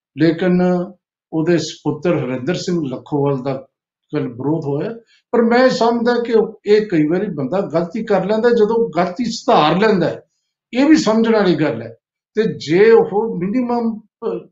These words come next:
ਚੱਲ ਰਿਹਾ ਹੈ ਪ੍ਰੋਗਰਾਮ, ਕਾਮਨ ਪ੍ਰੋਗਰਾਮ ਤੇ ਇਕੱਠੇ ਹੋ ਕੇ, ਤਾਂ ਹੁਣ ਕਿਸਾਨਾਂ ਨੂੰ ਵੀ ਸਮਝ ਲੈਣਾ ਚਾਹੀਦਾ ਕਿ ਜ਼ਰੂਰੀ ਨਹੀਂ। ਆਪਣੇ ਤਾਂ ਹੀ ਤਾਂ ਕਹਿੰਦੇ ਨੇ ਜੇ ਸਵੇਰ ਦਾ ਭੁੱਲਿਆ ਸ਼ਾਮ ਨੂੰ ਘਰ ਆ ਗਿਆ, ਤੇ ਜਦੋਂ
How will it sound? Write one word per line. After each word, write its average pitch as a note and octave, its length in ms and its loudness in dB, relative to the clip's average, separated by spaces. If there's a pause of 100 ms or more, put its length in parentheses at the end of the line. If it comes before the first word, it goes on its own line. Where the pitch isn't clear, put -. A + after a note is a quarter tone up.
(180)
ਚੱਲ F#3+ 320 -4
ਰਿਹਾ F#3+ 220 0
ਹੈ G3 120 4
ਪ੍ਰੋਗਰਾਮ, F3+ 520 -2
ਕਾਮਨ E3 480 -4
ਪ੍ਰੋਗਰਾਮ E3+ 440 -4
ਤੇ F3 120 -10
ਇਕੱਠੇ D#3 340 -10
ਹੋ B2 140 -10
ਕੇ, B2 180 -16 (480)
ਤਾਂ A#3 140 2
ਹੁਣ A#3 200 -2
ਕਿਸਾਨਾਂ A3 480 -4
ਨੂੰ C#4 140 -6
ਵੀ A3 80 -8
ਸਮਝ F3+ 320 -4
ਲੈਣਾ D#3 200 -4
ਚਾਹੀਦਾ C#3+ 380 -12
ਕਿ C#4 140 -8
ਜ਼ਰੂਰੀ F3 500 -6
ਨਹੀਂ। D3 240 0 (360)
ਆਪਣੇ F#3 340 -6
ਤਾਂ D#3+ 180 -2
ਹੀ F3 60 0
ਤਾਂ B3 160 0
ਕਹਿੰਦੇ A#3 260 0
ਨੇ C4+ 180 -4
ਜੇ G3+ 140 -6
ਸਵੇਰ C#3 520 -6
ਦਾ F#3+ 200 0
ਭੁੱਲਿਆ F#3+ 420 -4
ਸ਼ਾਮ C#3 360 -4
ਨੂੰ G#3+ 180 -4
ਘਰ F3 220 0
ਆ C#3 160 -2
ਗਿਆ, D#3 100 -2
ਤੇ A#3 120 -4
ਜਦੋਂ B3 280 0